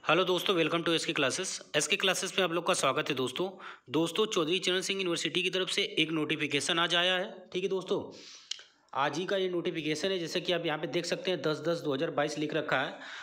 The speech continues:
तो दोस्तों, ये नोटिफिकेशन जो बीएड first year और बीएड सेकेंड year वालों के लिए बहुत ही महत्वपूर्ण जो है ये notice है, ठीक है। इस notice में हो क्या रहा है दोस्तों, University जो है आप लोगों के साथ क्या कर रही है, खिलवाड़ कर रही है, ठीक है। बीएड first year और बीएड second year वाले सीसीएस University के जो छात्र हैं,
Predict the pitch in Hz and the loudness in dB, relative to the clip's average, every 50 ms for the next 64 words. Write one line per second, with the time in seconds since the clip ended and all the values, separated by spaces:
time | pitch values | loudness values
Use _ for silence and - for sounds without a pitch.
0 | - - - 170 165 175 185 170 - - 226 220 180 202 208 202 196 175 208 185 | -12 -6 -4 0 2 2 2 2 2 2 0 2 2 2 2 2 2 0 0 0
1 | 202 185 202 180 220 208 202 220 170 131 156 160 185 202 - - 170 147 147 - | 0 -2 -2 -2 -4 -4 -4 -4 -2 -2 -2 0 0 0 2 2 0 0 2 2
2 | - 202 208 208 185 147 139 170 185 180 - - 165 156 165 160 175 185 190 185 | 2 2 2 2 0 0 2 2 2 2 2 -2 -2 -2 -2 0 0 0 2 2
3 | 185 180 170 190 180 175 190 208 233 - - - - - - - 131 147 131 175 | 0 0 0 0 0 0 0 0 -2 -4 -8 -12 -14 -14 -8 -6 -4 -2 0 0
4 | 190 185 190 180 160 151 156 - 170 156 165 170 170 175 170 160 165 151 165 185 | 0 0 0 0 0 0 0 -2 -2 0 2 2 2 2 0 2 2 2 2 4
5 | 175 160 151 143 139 135 135 110 - 117 104 - 175 208 190 240 165 - - - | 2 2 2 0 0 0 0 0 0 -2 0 0 2 4 4 4 2 2 -2 -8
6 | - - - - - - - - - - - - 156 160 190 196 190 180 233 233 | -10 -10 -8 -6 -8 -8 -8 -10 -14 -14 -6 -4 -2 0 0 0 0 0 0 0
7 | 208 240 196 151 165 190 190 214 214 202 196 185 185 170 180 170 165 - 226 220 | 0 0 2 2 2 2 4 4 4 6 6 4 4 4 2 0 0 0 0 2
8 | 196 180 180 170 - 180 170 202 196 175 185 175 196 202 185 180 175 180 170 180 | 2 2 0 0 0 -2 -2 -2 -2 0 0 0 0 0 0 -2 -2 -2 -2 -2
9 | 185 180 180 175 - 170 170 170 - 185 170 170 180 165 165 180 208 247 - - | -2 -2 -2 -2 -2 -2 -2 -2 -2 -2 0 0 0 0 0 0 -2 -2 -2 0
10 | 147 139 127 120 113 101 104 101 90 87 87 85 85 85 - 190 214 - 208 113 | 0 2 2 2 2 0 -2 -2 -2 -2 -4 -4 -4 -4 -2 -2 0 0 0 0
11 | 101 117 123 143 139 - 143 135 131 - 175 185 208 214 156 131 143 160 165 - | 0 0 -2 -2 0 0 -2 -2 0 0 -2 -2 -2 -2 -2 0 0 0 0 -2
12 | - 143 139 131 131 131 131 120 110 101 104 98 - 139 127 - 160 151 - 156 | -2 -2 -2 -2 0 0 0 0 0 0 -2 -4 -4 -4 -4 -4 -4 -4 -2 -4
13 | 151 143 135 - 147 139 160 151 156 147 156 147 - - 131 160 156 - 151 151 | -4 -4 -4 -4 -4 -4 -4 -2 -2 -2 -2 0 2 4 4 4 2 2 0 0
14 | 202 226 | 0 -2